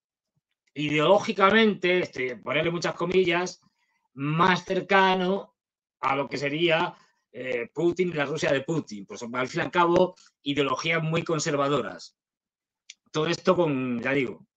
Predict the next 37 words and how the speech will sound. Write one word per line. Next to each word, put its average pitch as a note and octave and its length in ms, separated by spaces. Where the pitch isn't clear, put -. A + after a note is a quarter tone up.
con A#2+ 240
características B2+ 760
propias C3+ 680
de C3 140
cada C3+ 260
país, C3 480
¿no? D3 260
Em, C#3 760
y F#3+ 120
que F3 80
además, F3+ 440
eh, C3 460
en C3+ 80
eso D3 200
Trump F#3 240
lo C3+ 100
tiene C3 160
muy E3+ 140
claro, A3 460
hay D3+ 180
que D3 120
ir F3+ 60
a F#3 80
por F#3 120
los C#3 120
chinos, - 500
ya. G3 320
Olvídense F#3+ 320
ustedes D#3+ 360
del C3+ 160
problema C#3+ 240
de A#2+ 100
Rusia. E3+ 260
Aquí, F3+ 240
est-, E3 180
estos - 280
son, D3 380